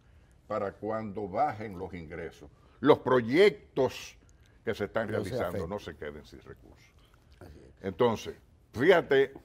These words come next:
Speaker 1: ¿qué es lo que te estoy hablando? Cuando yo voy a hablar aquí de, de la industria extractiva, sea minera o no minera,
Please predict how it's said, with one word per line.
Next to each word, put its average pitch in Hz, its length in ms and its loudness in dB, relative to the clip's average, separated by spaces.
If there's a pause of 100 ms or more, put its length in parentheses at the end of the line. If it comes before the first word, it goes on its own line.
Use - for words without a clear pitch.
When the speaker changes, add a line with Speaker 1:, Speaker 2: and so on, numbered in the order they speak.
(840)
Speaker 1:
¿qué 202 220 6
es 202 40 6
lo 180 160 2
que 139 120 -2
te - 140 -4
estoy 120 300 0
hablando? 73 560 -6
Cuando 110 280 0
yo 151 180 0
voy 170 200 0
a 135 60 2
hablar 110 340 0
aquí 90 340 -8
de, 92 240 -8 (1160)
de 107 140 0
la 104 60 -2
industria 123 300 -2
extractiva, 87 600 -8
sea 104 200 0
minera 92 400 -6
o 82 40 -10
no 85 100 -12
minera, 71 440 -16